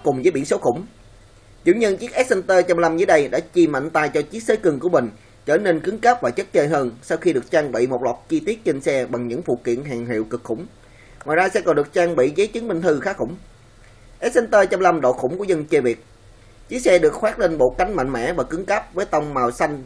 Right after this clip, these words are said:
và đen, đi cùng với bộ tem đấu đậm chất thể thao. Dàn đầu Accenter vẫn có sự thu hút đặc biệt với các tín đồ mê xe tại Việt Nam.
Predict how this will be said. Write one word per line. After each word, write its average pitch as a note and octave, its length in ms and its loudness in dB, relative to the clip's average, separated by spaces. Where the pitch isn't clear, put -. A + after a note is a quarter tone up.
và A2+ 120 -4
đen, C3+ 220 -2
đi D#3+ 100 -2
cùng C3+ 300 -2
với C3+ 100 4
bộ B2+ 220 4
tem D3+ 180 0
đấu F#3 180 0
đậm B2 200 -4
chất G#3 160 -4
thể D#3 100 -6
thao. C3 320 0
Dàn F3+ 160 0
đầu E3 140 4
Accenter F#3+ 600 2
vẫn D3 120 -2
có A3 80 -2
sự D3+ 180 -2
thu F3 120 0
hút G#3+ 160 -4
đặc C3 180 -6
biệt C3 240 -2
với F#3+ 100 -6
các A3 140 -6
tín G#3+ 180 -4
đồ C#3 140 4
mê C#3 200 -2
xe C#3+ 180 0
tại B2 120 -4
Việt A2+ 120 -8
Nam. C3 220 -4